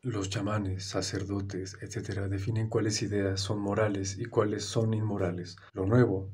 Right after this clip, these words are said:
cualquier cosa que rompa el ciclo tribal, es decir, que nos saque del ciclo mítico hacia un tiempo cíclico lineal,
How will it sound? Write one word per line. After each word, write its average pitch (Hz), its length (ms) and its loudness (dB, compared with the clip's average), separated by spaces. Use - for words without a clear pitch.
cualquier 123 680 4
cosa 107 440 2
que 98 160 -4
rompa 98 420 0
el 90 100 0
ciclo 92 520 -2
tribal, 95 500 0
es 101 140 -4
decir, 98 340 -2
que 95 140 -4
nos 92 160 -6
saque 110 280 2
del 90 140 2
ciclo - 380 -4
mítico 104 500 -2
hacia 98 320 0
un 117 100 2
tiempo 110 540 0
cíclico 131 640 2
lineal, 98 400 -2